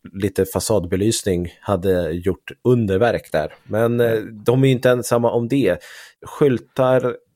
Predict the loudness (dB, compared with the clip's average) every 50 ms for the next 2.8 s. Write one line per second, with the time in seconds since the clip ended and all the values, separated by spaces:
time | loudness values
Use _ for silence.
0 | _ _ _ _ _ -4 0 2 2 2 2 0 0 -2 -2 -2 -2 -4 -2 -2
1 | -2 -2 0 0 0 0 0 -2 -2 -2 -4 -4 -2 -2 0 0 -2 -4 -6 -8
2 | -10 -8 -6 -6 -6 -6 _ -8 -2 0 2 2 2 2 0